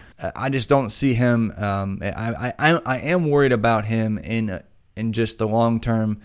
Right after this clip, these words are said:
'cause of that ferocity that he does have. He hasn't been injured really before in many ways, outside of, uh, a brief window his junior season.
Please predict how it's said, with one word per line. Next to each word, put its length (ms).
'cause 320
of 140
that 400
ferocity 520
that 180
he 60
does 300
have. 260
He 160
hasn't 560
been 200
injured 560
really 220
before 440
in 60
many 180
ways, 400
outside 320
of, 160
uh, 240
a 40
brief 280
window 380
his 180
junior 360
season. 460